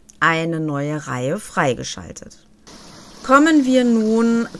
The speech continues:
zur Landwirtschaft sozusagen, zu euren Feldern. Und zwar gibt es dafür spezielle Werkzeuge. Ihr habt einmal hier diese Hake, dann habt ihr einmal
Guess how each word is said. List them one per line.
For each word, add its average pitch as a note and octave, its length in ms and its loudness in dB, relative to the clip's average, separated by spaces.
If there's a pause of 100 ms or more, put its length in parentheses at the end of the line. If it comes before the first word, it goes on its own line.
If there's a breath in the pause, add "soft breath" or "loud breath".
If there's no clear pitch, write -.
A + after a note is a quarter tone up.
zur F3+ 840 2
Landwirtschaft D#3+ 1080 0
sozusagen, C3+ 720 -6
zu A#3+ 240 -4
euren F3+ 500 0
Feldern. C#3+ 840 -4
Und C#4+ 180 -2
zwar D#3 500 -2
gibt - 320 -6
es D4+ 180 -4
dafür G3+ 680 -4 (380 loud breath)
spezielle F#3 720 -2
Werkzeuge. C#3+ 1000 -2
Ihr G#3 140 -4
habt C4 140 2 (180)
einmal A#3 500 0 (220)
hier G3+ 260 -2
diese E3 560 -8
Hake, A3 500 2 (1000 loud breath)
dann A#3 320 2
habt - 280 0
ihr G#3+ 200 0
einmal F3+ 540 0